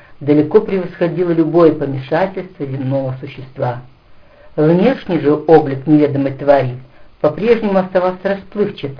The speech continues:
Он был почти человеческим, но это почти отдавало жуткой пародии и само по себе покушалось на разум всякого видевшего. И сквозь туманную плоть были отчетливо видны кусты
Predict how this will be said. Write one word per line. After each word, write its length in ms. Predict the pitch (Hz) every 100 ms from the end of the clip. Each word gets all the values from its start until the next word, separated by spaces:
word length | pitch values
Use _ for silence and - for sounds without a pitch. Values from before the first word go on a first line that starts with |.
| - - - _ _
Он 200 | 160 165
был 140 | 175 185
почти 480 | 175 - - 190
человеческим, 840 | 185 190 190 208 147 131 - 131 131 - - - - 160
но 180 | 175
это 220 | 185 180 160
почти 720 | 135 - - - 208 208 - - - -
отдавало 520 | 151 - 160 165 156
жуткой 360 | 156 180 - 156
пародии 640 | 175 202 208 135 139 131 - - - - -
и 140 | 180 170
само 280 | 151 175 214
по 120 | 208
себе 440 | 202 180 190 190 -
покушалось 680 | 135 143 - 170 180 180 143
на 120 | 127
разум 360 | 143 147 143 131
всякого 560 | 139 123 - 131 131 131 - -
видевшего. 640 | 131 127 120 - - 117 131 131 - - - - -
И 80 | 147
сквозь 320 | - 175 -
туманную 500 | 165 170 190 180 185
плоть 400 | - 185 202 196 - -
были 300 | 180 156 175
отчетливо 640 | 165 170 226 240 208 202 196
видны 340 | 190 190 190
кусты 640 | - 185 - 185 190 190